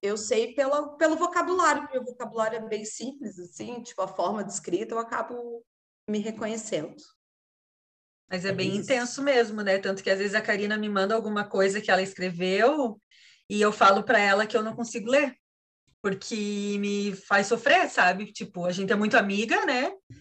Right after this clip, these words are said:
Speaker 2: E aí eu sofro lendo algumas coisas que ela escreve, e às vezes ela me manda e eu falo, "Não vou conseguir ler isso agora, porque, tipo,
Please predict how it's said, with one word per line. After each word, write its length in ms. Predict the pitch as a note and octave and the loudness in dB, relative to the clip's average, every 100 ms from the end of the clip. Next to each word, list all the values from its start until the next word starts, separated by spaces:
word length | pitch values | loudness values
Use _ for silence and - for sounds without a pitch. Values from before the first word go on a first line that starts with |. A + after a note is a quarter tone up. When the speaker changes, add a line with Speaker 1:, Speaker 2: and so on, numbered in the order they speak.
| _ _ _ - | _ _ _ -10
Speaker 2:
E 220 | G#3 G#3+ | -4 0
aí 180 | G#3 G3+ | 0 0
eu 100 | G#3 | -2
sofro 640 | G3+ - D#4+ F#4 - E3+ | -2 2 2 2 -2 -6
lendo 360 | F3 G3 F#3 F#3 | -2 0 0 0
algumas 320 | F3+ F3+ F3+ | -2 -2 -4
coisas 200 | - F3+ | -2 -4
que 80 | - | 0
ela 80 | F3+ | 0
escreve, 600 | F#3 - F3+ F3+ G3 G3+ | 0 4 6 8 6 6
e 100 | A#3 | 4
às 200 | A3 G#3+ | 4 4
vezes 160 | G#3 G#3 | 0 2
ela 140 | G#3+ | 2
me 100 | A3 | 2
manda 240 | G#3 G3+ G#3+ | 0 0 0
e 40 | |
eu 60 | G#3+ | 0
falo, 280 | A3+ G#3 G3+ | 0 2 0
"Não 100 | G#3 | -6
vou 120 | G#3 | -8
conseguir 300 | A3+ - G3 | -10 -8 -2
ler 120 | G#3 | 0
isso 180 | G3+ - | 0 -2
agora, 540 | G#3+ G3+ F#3 F#3+ G3+ G3+ | 0 4 6 6 4 -2
porque, 260 | A3 - | -6 -10
tipo, 340 | - - - | -14 -12 -10